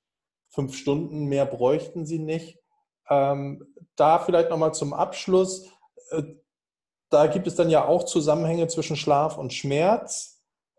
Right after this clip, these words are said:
Ähm, dann sind wir wieder beim Wellbeing. Faustformel aus deiner Erfahrung für einen guten Schlaf, mehr als sechs Stunden. Gibt's noch so drei, vier andere Punkte, die man beachten müsste?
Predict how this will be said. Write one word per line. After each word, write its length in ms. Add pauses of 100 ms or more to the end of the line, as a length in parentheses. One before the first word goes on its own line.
(120)
Ähm, 760 (600)
dann 200
sind 100
wir 100
wieder 160
beim 280
Wellbeing. 920 (600)
Faustformel 920
aus 240
deiner 260
Erfahrung 960
für 120
einen 140
guten 220
Schlaf, 420
mehr 200
als 160
sechs 180
Stunden. 480
Gibt's 180
noch 80
so 100
drei, 300
vier 240
andere 280
Punkte, 640
die 80
man 280
beachten 480
müsste? 480